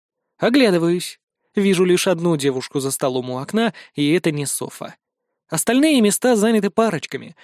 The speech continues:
а за пятым столом и вовсе сидит мужчина. Наверное, это какая-то ошибка. «Прошу». «Извините». Тянусь к планшету, чтобы ещё раз уточнить у знакомой адрес заведения.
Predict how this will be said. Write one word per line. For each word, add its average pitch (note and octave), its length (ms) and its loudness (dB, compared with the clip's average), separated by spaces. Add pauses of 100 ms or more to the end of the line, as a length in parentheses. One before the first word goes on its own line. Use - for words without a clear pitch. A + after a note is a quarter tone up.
(120)
а C#3+ 120 -6
за D#3+ 120 -2
пятым A#3+ 280 0
столом F#3+ 420 2
и - 20 4
вовсе F#3 360 0
сидит C#3+ 320 -4
мужчина. F#3 560 -4 (560)
Наверное, D#3+ 640 0
это F#3 180 -2
какая-то C#3+ 500 -4
ошибка. - 540 -8 (840)
«Прошу». C#3+ 380 -4 (800)
«Извините». E3 1040 -4 (760)
Тянусь B3+ 300 2
к - 100 -18
планшету, F#3 560 0
чтобы G3+ 300 0
ещё G3+ 340 0
раз B3 240 0
уточнить G3+ 560 -2
у F3+ 120 -2
знакомой D3+ 580 -4
адрес D3+ 320 -2
заведения. F3+ 720 -6